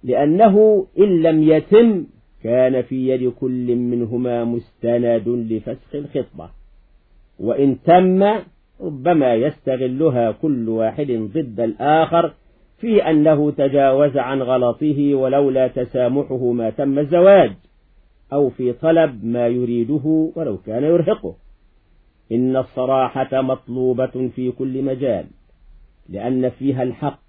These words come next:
والحق قوي ثابت، ومن ورائه الخير كله.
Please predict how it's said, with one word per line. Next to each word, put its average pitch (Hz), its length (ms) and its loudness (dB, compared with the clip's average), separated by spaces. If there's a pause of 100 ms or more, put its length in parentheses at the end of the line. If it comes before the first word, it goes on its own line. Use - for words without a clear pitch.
(720)
والحق 98 480 -12 (200)
قوي 117 480 -4 (100)
ثابت، 143 400 4 (840)
ومن 120 360 0
ورائه 180 920 0 (460)
الخير 185 500 -6
كله. 110 360 -4